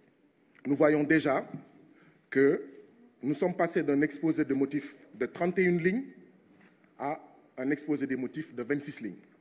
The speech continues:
Nous passons d'un projet intitulé Projet de loi portant révision de la Constitution à projet d'amendement du projet, un projet qui, projet qui, projet. Rien que cela montre que, effectivement, Monsieur le ministre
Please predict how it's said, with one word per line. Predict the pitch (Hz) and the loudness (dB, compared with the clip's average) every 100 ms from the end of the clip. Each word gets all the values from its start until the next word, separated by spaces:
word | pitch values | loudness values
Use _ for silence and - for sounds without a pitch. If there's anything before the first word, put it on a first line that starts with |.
| _ _ _ _ _ _ _ _ _ _ _ _ - | _ _ _ _ _ _ _ _ _ _ _ _ -6
Nous | 143 | -2
passons | 175 196 185 185 | 2 0 0 2
d'un | 180 | 2
projet | 180 180 180 180 147 | 2 4 4 4 2
intitulé | 175 170 175 160 120 - - | -2 -4 -2 2 2 0 -8
Projet | - 170 170 | 0 4 6
de | 151 | 6
loi | 156 147 123 104 | 6 6 4 0
portant | 165 - 151 | -4 -2 -2
révision | 120 165 156 151 139 | -2 -4 -4 -4 -2
de | |
la | 117 110 | -2 -4
Constitution | 170 165 - 165 190 214 262 - - _ _ _ | -6 -6 -10 -8 -6 -6 -8 -20 -20 _ _ _
à | - 123 | -8 -8
projet | - - 208 175 196 | -8 -2 0 2 0
d'amendement | 175 180 180 170 170 190 208 - 120 | 0 0 -2 -2 -4 -6 -8 -14 -12
du | |
projet, | 170 - 196 190 127 - - | -10 -2 2 2 2 -2 -8
un | 165 | -8
projet | 160 - 190 165 185 | -8 -4 0 2 0
qui, | 180 | -2
projet | 165 - 185 175 | -8 0 2 2
qui, | 170 160 | -2 -4
projet. | 156 127 101 - - _ _ _ _ _ _ - | -4 -4 -6 -12 -20 _ _ _ _ _ _ 2
Rien | 220 233 | 4 4
que | 233 | -2
cela | 208 185 202 | 0 0 0
montre | 170 196 185 | 0 -2 -2
que, | 170 139 - - - | -2 0 -2 -8 -10
effectivement, | 143 247 - 175 240 - - _ _ _ _ _ _ - | -8 -8 -8 -8 -8 -10 -14 _ _ _ _ _ _ -14
Monsieur | 123 139 208 | -12 -6 -2
le | 170 | 0
ministre | 147 151 147 | 0 -4 -8